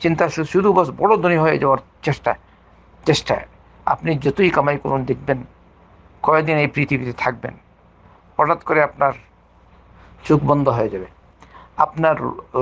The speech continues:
রূহ দেহ পিঞ্জরা থেকে বেরিয়ে চলে যাবে, আল্লাহর ডাকে চলে যাবে, মালাকুল মউত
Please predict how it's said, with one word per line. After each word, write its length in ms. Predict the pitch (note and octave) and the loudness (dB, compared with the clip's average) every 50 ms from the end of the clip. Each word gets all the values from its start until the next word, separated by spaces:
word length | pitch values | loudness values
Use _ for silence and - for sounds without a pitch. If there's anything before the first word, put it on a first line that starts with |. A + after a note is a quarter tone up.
| B2+ | 4
রূহ 220 | D3 F#3+ G3+ E3+ - - - - - _ _ _ _ - | 6 6 6 4 4 -2 -8 -14 -20 _ _ _ _ -4
দেহ 180 | B2+ C3 D#3 D#3+ | 0 2 2 2
পিঞ্জরা 360 | D#3 - D3 C#3+ D3 C#3+ C#3+ | 2 0 -2 0 2 2 2
থেকে 160 | - D#3+ C3 | 0 -2 -4
বেরিয়ে 300 | C3+ C#3+ C#3 C#3 C3+ C3 - - | 0 0 0 2 2 0 0 -2
চলে 140 | B2+ B2 B2+ | -6 -6 -4
যাবে, 180 | A2+ G2 - - - - _ - - _ _ _ - _ - - - - - - - | -6 -6 -8 -12 -20 -20 _ -20 -20 _ _ _ -20 _ -20 -20 -20 -20 -20 -4 -2
আল্লাহর 340 | - C3+ D3 D3+ D3+ D3 | 0 2 4 4 2 4
ডাকে 200 | - C3+ - E3 | 2 0 0 -2
চলে 260 | D3 - D#3 D#3 - - | -4 -4 -4 -2 -2 -4
যাবে, 160 | - - - - _ _ _ _ _ _ _ _ _ _ - - - - - - - - - - - - - - - - - | -4 -8 -12 -20 _ _ _ _ _ _ _ _ _ _ -20 -20 -20 -20 -20 -20 -20 -20 -20 -20 -20 -20 -20 -20 -18 -6 -2
মালাকুল 360 | C3+ C3+ C3+ - - D#3+ D#3 | 0 2 2 2 2 2 4
মউত 320 | D#3 E3+ G#3 A#3+ A3+ - | 6 6 6 4 2 0